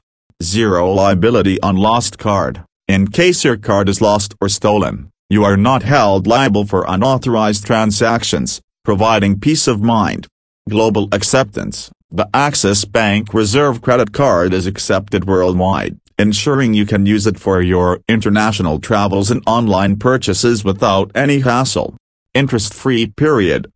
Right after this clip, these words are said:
Enjoy an interest-free period of up to fifty days, giving you more time to manage your finances effectively. In conclusion, the Axis Bank Reserve credit card is not just a financial tool, it's a key to a world of privileges and convenience.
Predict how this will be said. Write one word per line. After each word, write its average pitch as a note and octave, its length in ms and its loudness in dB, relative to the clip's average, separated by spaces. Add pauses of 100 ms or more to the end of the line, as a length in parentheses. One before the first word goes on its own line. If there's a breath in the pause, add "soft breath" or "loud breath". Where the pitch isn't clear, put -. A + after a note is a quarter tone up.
(160)
Enjoy A2+ 560 2
an G2+ 200 -2
interest-free G#2 840 0
period G2+ 500 2
of F#2 120 0
up F#2+ 180 -4
to G2+ 100 -4
fifty A2 420 -2
days, E2+ 540 -2 (240)
giving C3+ 280 2
you A#2+ 140 2
more A2+ 220 2
time F2+ 380 0
to F#2 120 -2
manage G2 420 0
your F2 120 -2
finances G#2 760 -2
effectively. G2+ 760 -4 (160)
In E3 200 2
conclusion, A2+ 840 0 (120)
the G2+ 220 -4
Axis B2 540 0
Bank G#2+ 480 -2
Reserve A2+ 480 0
credit B2 320 0
card F#2 400 2
is F#2 120 -2
not A2 320 0
just C#3 380 -2
a G2+ 60 0
financial G#2 640 -2
tool, A#2 340 -2
it's G#2 280 -2
a A2+ 100 0
key C3+ 300 0
to A2+ 100 -2
a G#2+ 60 0
world A2 260 2
of G2+ 140 -4
privileges F#2+ 580 0
and F#2+ 140 -2
convenience. G#2 720 0